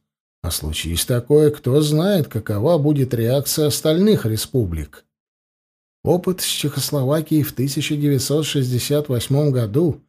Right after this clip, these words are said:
когда первый секретарь Компартии Чехословакии Александр Дубчик развернул реализацию программы реформ,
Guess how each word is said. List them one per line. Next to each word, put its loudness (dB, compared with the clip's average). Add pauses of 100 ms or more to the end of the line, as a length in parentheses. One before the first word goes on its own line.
(360)
когда -2
первый 0
секретарь 0
Компартии 0
Чехословакии 0
Александр 0
Дубчик 0
развернул 4
реализацию 2
программы 2
реформ, 0